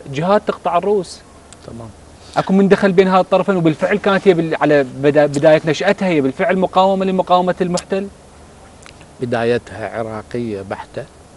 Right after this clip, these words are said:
Speaker 2: نظيفة،
Speaker 1: أها.
Speaker 2: مثل نظافة ماء زمزم. أبد. رد فعل تلقائي، مسلمين وغير مسلمين وقوميين، وأصلًا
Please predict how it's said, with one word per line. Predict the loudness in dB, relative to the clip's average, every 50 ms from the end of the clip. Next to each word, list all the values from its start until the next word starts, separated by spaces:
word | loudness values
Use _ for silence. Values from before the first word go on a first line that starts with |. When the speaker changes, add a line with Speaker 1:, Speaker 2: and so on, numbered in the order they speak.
| -20 -20 -20 -20 -20 -20 -20 -20 -20 -16 -14
Speaker 2:
نظيفة، | -12 -10 -10 -8 -8 -6 -8 -8 -8 -10 -12 -14 -14 -14 -18 -20 -20 -20 -20 -20 -20 -20 -20 -20 -20 -20 -16 -12
Speaker 1:
أها. | -8 -8 -8 -10 -10 -12 -8 -8
Speaker 2:
مثل | -8 -8 -6 -8 -8 -8 -8 -10
نظافة | -10 -10 -10 -8 -8 -10 -10 -12 -14 -16 -16 -18 -20 -20 -20 -12 -8
ماء | -6 -4 -4 -4 -6 -6
زمزم. | -8 -8 -8 -10 -10 -12 -16 -18 -20 -20 -20 -20 -20 -20 -20 -20 -20 -20 -20 -20 -20 -20 -20 -20 -20 -20 -20 -20 -20 -20 -20 -20 -20 -20 -20 -18 -12 -10
أبد. | -10 -8 -8 -10 -14 -14 -18 -20 -20 -20 -20 -20 -20 -20 -20 -20 -20 -20 -20 -20 -20 -20 -20 -20 -18 -14 -14
رد | -12 -12 -12
فعل | -12 -12 -12 -12 -14 -16 -14
تلقائي، | -14 -14 -14 -10 -8 -6 -6 -6 -6 -6 -8 -8 -10 -18 -20 -20 -20 -20 -20 -20 -20 -20 -20 -20 -20 -20 -14 -10
مسلمين | -8 -8 -8 -8 -8 -8 -6 -6 -4 -4 -4 -4 -4 -6 -8 -8 -12 -16 -20 -18 -12
وغير | -6 -2 0 2 2 0
مسلمين | -2 -6 -10 -10 -12 -10 -8 -6 -6 -6 -6 -6 -8 -10
وقوميين، | -12 -10 -6 -6 -6 -6 -6 -6 -8 -6 -6 -6 -6 -6 -6 -6 -8 -8 -10
وأصلًا | -10 -10 -10 -12 -12 -10 -10 -10 -10